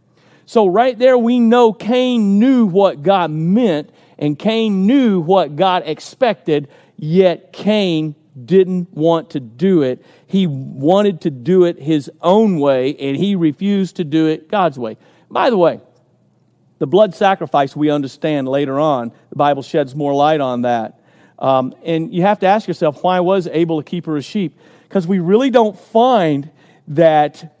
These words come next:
people ate meat until after the flood. And so maybe that was precious to his heart, of being ready and being prepared to find that perfect lamb to come to God in the way that God had prescribed. Um,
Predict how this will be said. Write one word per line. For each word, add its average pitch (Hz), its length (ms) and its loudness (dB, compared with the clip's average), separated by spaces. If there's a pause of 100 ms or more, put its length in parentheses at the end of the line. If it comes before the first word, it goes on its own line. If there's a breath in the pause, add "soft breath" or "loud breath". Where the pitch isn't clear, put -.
(440)
people 202 480 0
ate 190 300 0
meat 170 640 -2
until 156 560 -2
after 170 680 -6 (260 soft breath)
the 147 160 -2
flood. 180 640 0 (760 soft breath)
And 147 160 -2
so 156 200 0
maybe 160 520 0
that 156 240 0
was 165 140 -6
precious 160 460 -4
to 175 140 -2
his 160 160 -2
heart, 180 280 0
of 113 160 -12
being 156 260 -2
ready 143 540 -2 (260 soft breath)
and 127 140 -6
being 147 220 0
prepared 160 540 -2
to 123 40 -14
find 143 380 -4
that 139 160 -4
perfect 147 340 -8
lamb 147 300 -4
to 131 60 -10
come 156 260 -4
to 143 80 -8
God 143 380 0 (200 loud breath)
in 170 100 -6
the 160 80 2
way 147 200 0
that 131 160 -4
God 131 200 0
had 127 200 -8
prescribed. 131 720 -2 (500 soft breath)
Um, 123 400 0